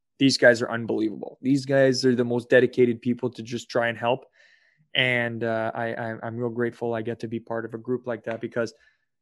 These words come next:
I'm, I'm still playing. Like, I, I have <laughs> other responsibilities. Like, I, I have a professional hockey career that I have to focus a hundred percent of my attention on. And I'm really, really, like,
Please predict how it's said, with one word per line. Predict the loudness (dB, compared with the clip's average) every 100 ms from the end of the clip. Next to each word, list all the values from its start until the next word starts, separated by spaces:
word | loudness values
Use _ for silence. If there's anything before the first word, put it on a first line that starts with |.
| _ -20 -12 -2
I'm, | -2 4
I'm | 2
still | 4 6 6
playing. | 6 4 6 4 4
Like, | 2 2
I, | -2 2
I | 2
have | 6 6 6
<laughs> | 4
other | 8 8
responsibilities. | 8 4 6 6 2 4 6 8 6 4
Like, | 2 2
I, | 0 0
I | 0
have | 0
a | -2
professional | -4 -4 -2 0
hockey | 2 2 -2
career | -4 2 4 4
that | 2
I | 0
have | -2 -4
to | -4 -4 _ _ _ _ _ _ _ _ _ _ 4
focus | 6 6 0
a | -2
hundred | -2 -2
percent | -2 2 2
of | 2
my | 0
attention | 0 -4 -4 -2
on. | 0 0
And | -2
I'm | -4 -2
really, | 4 6 8
really, | 6 4 4
like, | 0 -4